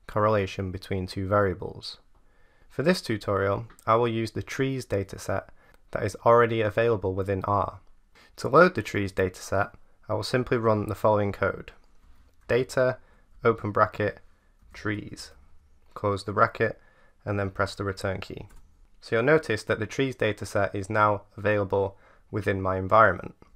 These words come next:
And I can preview the trees dataset by using the head function, by typing in head, and then within the brackets, type in trees. So notice that the trees dataset contains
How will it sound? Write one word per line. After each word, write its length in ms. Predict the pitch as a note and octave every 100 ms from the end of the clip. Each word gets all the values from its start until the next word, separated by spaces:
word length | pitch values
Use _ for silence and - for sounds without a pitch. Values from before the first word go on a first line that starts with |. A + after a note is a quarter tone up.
| - _ _ - -
And 100 | A2+
I 60 |
can 120 | - A2
preview 680 | - D#3 C#3+ A#2 G2 -
the 100 | -
trees 400 | G2+ - - G#2
dataset 600 | - G2 - G2+ G2 G2 - - _ -
by 100 | G2+
using 400 | G#2 G#2 G2+ F#2+
the 80 | G2
head 300 | - A#2+ -
function, 520 | G#2 G2 - A#2+ C#3 _ _ _ _ _ _ _
by 160 | G2 F#2+
typing 360 | - G2+ G2+
in 100 | F#2+
head, 360 | F#2+ C3+ B2+ - _ _ _ _ _ _ _ _
and 80 | G2+
then 160 | G2 G2
within 300 | G2+ B2 A2
the 80 |
brackets, 640 | G2 G2+ - G2+ - - - - _ _ -
type 280 | F#2+ F#2 F#2+
in 120 | F#2+
trees. 540 | - G2+ - - - - - - - - -
So 140 | - B2
notice 400 | D3 D#3 C3+ -
that 140 | -
the 40 | -
trees 360 | - C3+ C3+
dataset 580 | G#2+ G#2 G2+ - G2+ -
contains 580 | G#2 F#2+ G#2+ G2 G2